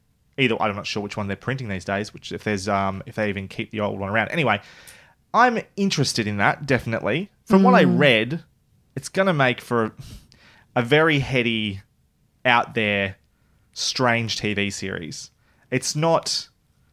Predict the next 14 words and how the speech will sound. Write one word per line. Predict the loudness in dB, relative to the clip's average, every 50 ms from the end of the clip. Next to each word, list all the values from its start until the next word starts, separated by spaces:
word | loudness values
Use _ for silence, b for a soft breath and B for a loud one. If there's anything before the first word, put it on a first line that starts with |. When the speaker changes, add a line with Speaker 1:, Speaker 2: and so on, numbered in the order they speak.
| _ _ _ _
Speaker 1:
it's, | -12 -10 -10 -10 -10 _ -2
I, | 0 0
I, | 2 0 -2 -4 -6 -16 -18 -20 -16 -10 -6
I | -6
think | -6 -6 -4 -2 0 0 2 0
it's | -2 -2 -2 -8 _ _ _ -18
pretty, | -10 -4 -2 0 2 2 2 2 2 4
like, | 4 2 2 2
what, | 2 2 2 2 0 -2 _ _ _ _ _ _ -10
while | -4 0 2 4 4 4 4 2 0 B B B B B B
it | -8 -8 -6
follows | -2 0 2 4 4 4 2 2
Morpheus | 0 0 0 2 2 0 0 -2 0 2 2 0 0 -4 -10 -8 -4
and | -2 -2 0 -2 -4